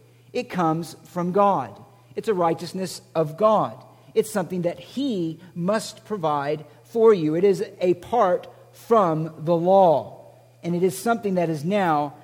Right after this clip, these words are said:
been manifested. And this is tremendously good news. Tremendously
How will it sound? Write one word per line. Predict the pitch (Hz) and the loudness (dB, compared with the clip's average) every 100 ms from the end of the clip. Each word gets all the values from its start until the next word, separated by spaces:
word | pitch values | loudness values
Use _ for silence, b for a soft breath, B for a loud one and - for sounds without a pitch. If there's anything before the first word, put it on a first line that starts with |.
| B | B
been | 156 185 170 151 151 - | -2 0 0 0 -4 -8
manifested. | 156 170 185 180 151 127 - 104 - _ _ _ _ _ _ _ _ - | -4 0 0 -2 -4 -6 -12 -20 -20 _ _ _ _ _ _ _ _ -18
And | - 156 | -8 -2
this | 240 - | -2 -2
is | 156 131 | -6 -8
tremendously | - - 135 147 262 311 156 - 135 | -16 -12 -10 -8 -8 -8 -10 -12 -14
good | 127 180 175 151 | -10 -6 -6 -6
news. | 151 165 120 107 - _ b b b | -8 -8 -10 -12 -20 _ b b b
Tremendously | - 196 190 233 285 233 190 - 185 170 165 | -10 -4 0 2 2 0 -2 -2 -2 -2 -4